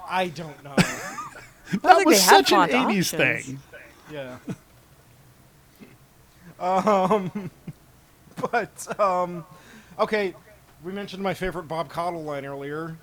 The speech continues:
Speaker 1: Here comes my favorite Jim Crockett line.
Speaker 2: Or David Crockett.
Speaker 1: David Crockett, yeah. Okay, um,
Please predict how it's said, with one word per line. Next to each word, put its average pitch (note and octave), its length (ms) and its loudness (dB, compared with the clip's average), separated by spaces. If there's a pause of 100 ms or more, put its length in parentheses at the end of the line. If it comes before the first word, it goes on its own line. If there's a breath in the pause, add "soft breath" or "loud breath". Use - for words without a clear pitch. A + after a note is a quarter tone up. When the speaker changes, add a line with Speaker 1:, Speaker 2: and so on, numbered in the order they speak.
(340)
Speaker 1:
Here E3+ 260 -8
comes D3+ 580 -6 (160)
my C#3+ 140 -6
favorite C#3 380 -10
Jim C3+ 200 -10
Crockett C3+ 420 -8
line. A2 300 -16 (220)
Speaker 2:
Or F#3 100 4
David E3 280 2
Crockett. B2+ 340 -4 (360)
Speaker 1:
David F3 240 -6
Crockett, A2 320 -18 (200)
yeah. B2+ 180 -16 (460)
Okay, C#3 320 -12 (100)
um, F3+ 500 -2